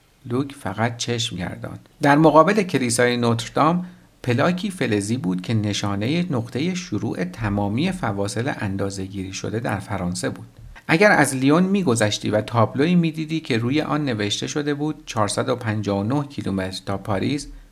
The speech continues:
منظور این بود که فاصله ات دقیقاً تا این نقطه کوچک مقابل کلیسا چهارصد و پنجاه و نه کیلومتر است. بنابراین این پلاک را کیلومتر صفر می‌نامیدند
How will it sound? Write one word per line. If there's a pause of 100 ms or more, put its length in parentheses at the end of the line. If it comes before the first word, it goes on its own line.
(120)
منظور
این
بود
که
فاصله
ات (360)
دقیقاً
تا
این
نقطه
کوچک
مقابل
کلیسا (300)
چهارصد
و
پنجاه
و
نه
کیلومتر
است. (420)
بنابراین
این
پلاک
را
کیلومتر
صفر
می‌نامیدند